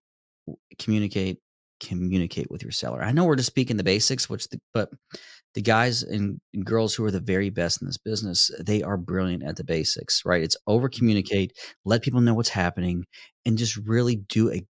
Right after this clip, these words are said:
good job at what you're supposed to be doing. Like, I'm buying a house in five stinking days,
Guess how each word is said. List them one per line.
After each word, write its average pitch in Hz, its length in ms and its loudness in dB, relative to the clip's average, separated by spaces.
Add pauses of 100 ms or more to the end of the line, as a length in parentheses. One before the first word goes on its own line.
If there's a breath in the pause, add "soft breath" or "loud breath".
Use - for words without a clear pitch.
good 104 220 2
job 101 280 2
at 92 100 -2
what 98 200 0
you're 107 120 0
supposed 104 340 -2
to - 60 -10
be 98 100 -4
doing. 120 340 2 (200)
Like, 98 140 2
I'm 104 220 4
buying 107 320 4
a 117 40 2
house 95 340 0
in 110 260 2
five 107 500 0
stinking 101 540 2
days, 98 540 2